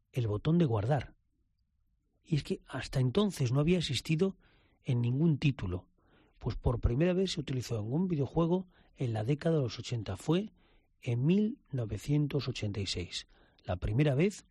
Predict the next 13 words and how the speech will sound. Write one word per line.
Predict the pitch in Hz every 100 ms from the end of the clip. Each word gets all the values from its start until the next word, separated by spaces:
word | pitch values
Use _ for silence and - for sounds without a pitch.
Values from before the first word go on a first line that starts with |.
| _ _ -
que | -
se | 113 117
utilizaba | 123 110 143
el | 110
botón | 110 143
de | 147
guardar, | 165 110 131 - - - -
y | 135
fue | - 185
además | 190 156 185 196 -
en | 135
el | 127
juego | - 185 175 202